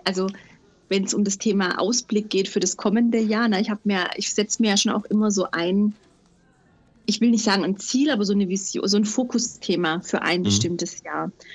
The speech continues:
Speaker 1: Und in diesem Jahr, und das wird auch weiter bestehen, war's halt auch ganz klar so dieses Thema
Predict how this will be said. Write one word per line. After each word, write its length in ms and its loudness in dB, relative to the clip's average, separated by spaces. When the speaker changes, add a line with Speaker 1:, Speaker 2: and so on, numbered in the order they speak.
Speaker 1:
Und 100 2
in 100 2
diesem 300 2
Jahr, 320 2
und 100 2
das 140 0
wird 120 2
auch 180 -2
weiter 260 2
bestehen, 340 2
war's 200 -2
halt 140 -2
auch 160 -6
ganz 280 -2
klar 400 0
so 140 0
dieses 400 0
Thema 460 2